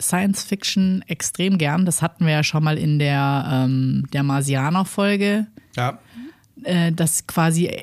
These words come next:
Speaker 1: egal welcher Science Fiction rauskommt, äh, und ich, du, wir, äh, alle Klassiker gesehen haben. Aber lesen jetzt so ein bisschen, ich glaube, ich bin auch meistens zurückgeschreckt vor der, ähm, Dicke der Bücher, vor der Seitenanzahl. Und ich muss sagen,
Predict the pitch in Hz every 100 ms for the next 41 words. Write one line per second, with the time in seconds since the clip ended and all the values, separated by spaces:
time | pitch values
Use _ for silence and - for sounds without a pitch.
0 | - 180 175 180 196 170 180 185 196 175
1 | 170 170 165 - - - 180 151 156 -
2 | 180 170 165 - 160 160 160 156 156 -
3 | - _ _ - 180 - 180 175 156 165
4 | 165 165 151 147 151 - 151 151 - 156
5 | 175 175 151 143 139 160 175 170 - 156
6 | 160 165 175 226 240 240 240 220 202 -
7 | 196 185 190 196 - 185 185 185 180 -
8 | - - 196 196 214 220 196 175 175 208
9 | 240 214 - 202 202 - 220 - 190 196
10 | - - - 170 170 170 165 165 160 165
11 | - 170 160 151 151 151 160 _ - -
12 | _ _ _ - - - _ 208 208 202
13 | 165 156 151 175 - 156 135 165 - 160
14 | 156 151 151 165 143 143 - 135 139 151
15 | 151 170 147 143 160 202 180